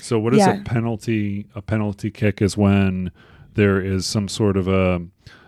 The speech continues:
Speaker 1: infraction involving physical stuff, or is it also, like, you know, being, like, kind of offsides with, with the whole
Speaker 2: Yeah.
Speaker 1: Okay.
Speaker 2: Both.
Speaker 1: Both. So anything that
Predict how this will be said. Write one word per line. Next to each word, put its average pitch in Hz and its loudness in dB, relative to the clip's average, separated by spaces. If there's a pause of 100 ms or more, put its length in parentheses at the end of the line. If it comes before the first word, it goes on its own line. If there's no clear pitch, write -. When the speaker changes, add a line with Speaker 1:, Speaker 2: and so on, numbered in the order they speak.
(120)
Speaker 1:
infraction 104 -2
involving 92 0
physical 143 2
stuff, - -4
or 104 4
is 104 -2
it 98 2
also, 101 2
like, 92 -4
you 110 -4
know, 95 -4
being, 95 -4
like, 90 -6
kind 98 -2
of 87 -6
offsides 90 -6
with, 92 -4 (260)
with 87 -8
the 90 -8
whole 90 -2 (180)
Speaker 2:
Yeah. 180 0 (340)
Speaker 1:
Okay. 104 0 (180)
Speaker 2:
Both. 95 -2 (180)
Speaker 1:
Both. 92 2 (500)
So 123 4
anything 120 2 (200)
that 104 -2